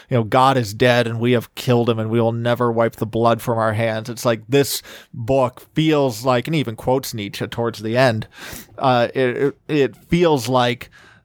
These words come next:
you know, we've killed God and now we're realizing, wait a second, maybe we went, you know, maybe we shouldn't have done that and now we don't know our way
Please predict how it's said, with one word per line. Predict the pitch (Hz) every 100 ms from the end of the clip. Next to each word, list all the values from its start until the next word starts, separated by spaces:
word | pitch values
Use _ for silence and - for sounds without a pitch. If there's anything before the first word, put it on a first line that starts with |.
| _ _ _
you | 131
know, | 120 107 104 _ _
we've | 131 143 -
killed | 156 170 143
God | 123 120 127
and | 127
now | 131 135
we're | 131
realizing, | 135 139 131 120 117 120
wait | 131
a | 127
second, | - 120 113 113
maybe | 123 127 131
we | 120 123
went, | 113 120 113 _ _ _ _
you | 139
know, | 117
maybe | 123 151 156
we | 135 135
shouldn't | 123 - 147 127
have | 127 120 107
done | 120 123
that | 120 120 -
and | 127
now | 120 123
we | 135 127
don't | 113 120 117
know | 120 117 113
our | 110 110
way | 107 107 110